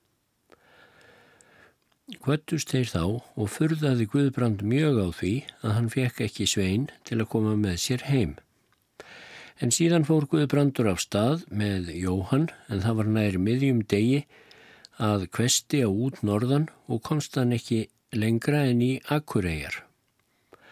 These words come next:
Að morgni var stormhrínan liðin hjá og kom hann svo til Flateyjar að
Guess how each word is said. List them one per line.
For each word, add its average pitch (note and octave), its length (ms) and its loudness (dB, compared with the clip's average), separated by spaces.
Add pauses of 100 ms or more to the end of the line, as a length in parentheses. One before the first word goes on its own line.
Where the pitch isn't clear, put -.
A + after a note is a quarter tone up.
(380)
Að G2 160 -2
morgni C3+ 560 2
var G#2 240 -2
stormhrínan B2 960 0
liðin G#2+ 400 0
hjá F#2 160 0
og A#2+ 560 -4
kom D#3 160 2
hann B2 120 2
svo A2+ 160 -2
til D#2+ 200 -6
Flateyjar B2+ 720 0
að F#2 140 0